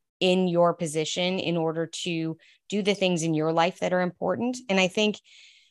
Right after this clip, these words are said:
we get caught up as if somehow it's a dirty word, right? A dirty concept to make money. And that comes when we think of things like sales being sleazy, as opposed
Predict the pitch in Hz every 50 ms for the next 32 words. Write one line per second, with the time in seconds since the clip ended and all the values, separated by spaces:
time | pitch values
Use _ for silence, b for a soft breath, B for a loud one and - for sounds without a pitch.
0 | b b - 190 214 214 190 170 - 226 233 247 247 254 - _ _ _ _ _
1 | _ _ _ _ _ _ _ - - - 220 240 247 262 233 214 220 - 180 190
2 | 180 175 190 185 - - - 180 196 220 220 214 247 262 269 285 277 277 262 233
3 | 180 151 - 180 175 175 175 190 196 185 151 151 165 165 160 156 143 135 135 -
4 | 160 151 151 156 170 - 170 151 135 - 196 202 208 220 220 208 190 - - -
5 | - 175 165 165 170 165 - 165 147 - - - 170 170 165 160 165 165 170 165
6 | 165 156 156 151 151 143 139 135 - - - b b b b b b b b b
7 | b _ _ _ - 190 196 196 196 196 196 190 - - _ - 185 - 196 208
8 | 240 262 254 - - - 208 202 190 196 196 196 185 190 - - 180 175 175 180
9 | 180 175 170 185 202 196 196 - 185 175 170 185 156 - - 170 165 165 165 151
10 | 160 160 156 156 - - - - 139 143 143 151 156 - - 185 175 180 185 175
11 | - - - 208 226 262 277 220 160 160 156 156 170 - b b b b b b
12 | - 175 165 202 185 - - - 208 214 240 254 240 247 -